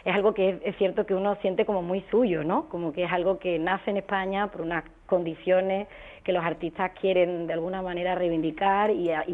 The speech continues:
crea un nuevo formato de entender el teatro, ¿no?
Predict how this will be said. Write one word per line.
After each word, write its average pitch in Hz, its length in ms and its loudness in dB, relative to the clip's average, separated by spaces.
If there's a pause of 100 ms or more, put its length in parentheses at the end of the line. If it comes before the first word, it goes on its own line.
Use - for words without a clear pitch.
crea 180 220 4
un 190 80 -4
nuevo 196 160 4
formato 185 540 -2
de 196 60 0
entender 160 340 -2
el 175 120 0
teatro, 165 380 -2
¿no? 202 160 -4